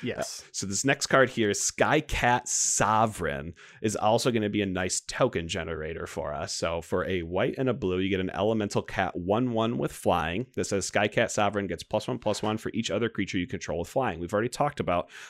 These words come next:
Speaker 2: a lot of other cards in this deck that are gonna be producing flying tokens that are gonna pump this, this cat up into something very strong that already has evasion with flying. But it also has an activatable ability of two, a white and a blue, to create a one one white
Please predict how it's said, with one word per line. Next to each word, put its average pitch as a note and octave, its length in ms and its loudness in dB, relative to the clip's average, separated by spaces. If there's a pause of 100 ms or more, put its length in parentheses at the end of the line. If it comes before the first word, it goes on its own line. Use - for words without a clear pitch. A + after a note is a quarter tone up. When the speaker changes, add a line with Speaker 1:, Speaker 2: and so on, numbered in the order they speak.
Speaker 2:
a - 60 -2
lot F#2 240 4
of A2 100 2
other F#2+ 180 2
cards F2 400 -2
in G2+ 160 -2
this F2 160 -6
deck F2 260 -2
that F2 100 -2
are F2 40 -4
gonna F2 180 -4
be E2+ 140 -6
producing E2+ 440 -6
flying F2 380 -2
tokens E2+ 460 -4
that D#2+ 80 -8
are E2+ 80 -4
gonna D#2+ 180 -6
pump - 320 -4
this, - 360 -2 (120)
this F2 220 -4
cat - 360 -2 (100)
up A2+ 240 2 (260)
into G2 180 0
something F#2+ 320 -2
very F#2+ 200 2
strong F#2+ 360 0
that - 160 -2
already F#2+ 280 2
has F#2 240 0
evasion E2 480 -4
with E2 120 -6
flying. F#2 400 -2 (220)
But - 120 -6
it - 80 0
also C#3 260 4
has A2 220 0
an G2+ 60 -6
activatable F#2 720 -2
ability F2 420 -2
of - 200 -8
two, A#2 320 2
a - 80 0
white F#2 240 0
and F#2+ 100 -4
a F2 40 -4
blue, G#2 260 2
to G2+ 120 -6
create G#2 160 2
a G#2+ 60 4
one F#2+ 320 0
one F#2 260 0
white F2+ 280 0